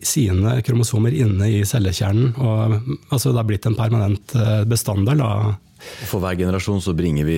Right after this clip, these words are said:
Speaker 2: smitten videre.
Speaker 1: Ikke sant? Og, og i, i det, altså, i dette her da, så er, eh, altså, kjønnet formering er, er tanken da at den, eh, oppstod som en del av dette virusets spredningsstrategi.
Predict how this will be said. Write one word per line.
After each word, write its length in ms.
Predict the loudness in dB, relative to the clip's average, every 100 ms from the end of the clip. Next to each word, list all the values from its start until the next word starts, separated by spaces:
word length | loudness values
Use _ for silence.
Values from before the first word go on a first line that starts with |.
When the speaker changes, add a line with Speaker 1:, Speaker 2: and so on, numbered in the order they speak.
| 0
Speaker 2:
smitten 380 | -2 -4 -2 0
videre. 300 | 0 -2 -6 -10 -8
Speaker 1:
Ikke 160 | -4 0
sant? 360 | 0 0 -2
Og, 180 | 0 0
og 340 | 0 0 0 2
i, 320 | 2 0 2
i 60 | 2
det, 140 | 2 0
altså, 240 | -2 2 2 4 2
i 160 | 2 2 2
dette 200 | 0 0
her 140 | 0
da, 80 | 0
så 160 | 0 0 2
er, 120 | 2
eh, 360 | 2 2 2 2
altså, 160 | 2 0
kjønnet 300 | 2 2 2
formering 360 | 2 2 2 0
er, 100 | 0 0
er 120 | 0
tanken 300 | -2 0 0
da 200 | 2 0
at 100 | 0
den, 200 | 0 2 2
eh, 920 | 2 2 2 2 2 2 -2 -8 -8 -4
oppstod 380 | -4 0 0 2
som 160 | 2
en 80 | 2
del 260 | 2 2 2
av 140 | 2
dette 240 | 0 0 2
virusets 560 | 2 2 0 -2 -2
spredningsstrategi. 1040 | 0 0 2 2 2 0 -2 -2 0 2